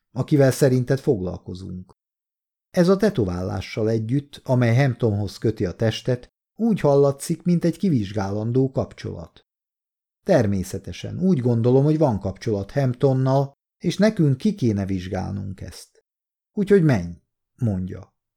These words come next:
Vizsgáld ki. Elfehéredek. Mi? Nem, minden tisztelettel, Murphy igazgató úr, de okkal hagytam ott azt a helyet.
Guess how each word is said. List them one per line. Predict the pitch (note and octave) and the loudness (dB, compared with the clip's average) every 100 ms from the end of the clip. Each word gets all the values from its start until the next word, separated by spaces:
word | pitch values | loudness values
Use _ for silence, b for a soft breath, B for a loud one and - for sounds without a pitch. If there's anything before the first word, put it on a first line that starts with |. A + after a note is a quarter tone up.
| _ | _
Vizsgáld | A#2 C#3+ C3 G#2 F#2 - | 2 4 4 0 -4 -10
ki. | - F2 _ _ _ _ _ _ _ _ _ _ | -14 -16 _ _ _ _ _ _ _ _ _ _
Elfehéredek. | - A#2+ F#2 - F2 F2+ F#2 F2+ F2+ E2+ _ _ _ _ _ | -4 -2 -2 -4 -8 -6 -8 -8 -12 -16 _ _ _ _ _
Mi? | - C3+ E3 F#3+ - _ _ _ | 2 4 6 4 -2 _ _ _
Nem, | C#3+ D3 A2+ G2 F#2+ - | 2 4 4 0 -6 -12
minden | - C4 A3 C#3 A#2+ | -4 0 2 2 2
tisztelettel, | C3 - C3+ A#2 A2 - A#2+ | 0 -2 2 2 2 2 2
Murphy | A#2+ B2 A2+ - A#2 | 4 4 2 0 0
igazgató | A2+ A2 G#2+ G#2+ B2 | 0 0 0 -2 0
úr, | A#2 A#2+ B2 - _ _ | 0 0 -4 -6 _ _
de | F#3+ | 2
okkal | A#3+ B3+ D#3+ A#2+ | 2 2 2 4
hagytam | A#2 A2+ A#2 A2 | 2 0 0 0
ott | G#2 A2 | -2 -4
azt | F#2+ - | -4 -6
a | |
helyet. | F#2+ G2+ F#2+ F#2 _ | -8 -6 -10 -12 _